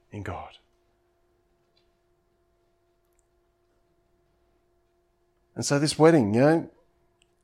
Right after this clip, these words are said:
Jesus di-, just did, didn't just do this just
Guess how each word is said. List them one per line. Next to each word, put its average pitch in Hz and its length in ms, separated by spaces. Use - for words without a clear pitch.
Jesus 151 280
di-, 156 140
just - 240
did, 139 300
didn't 147 220
just 127 180
do 131 100
this 117 200
just - 500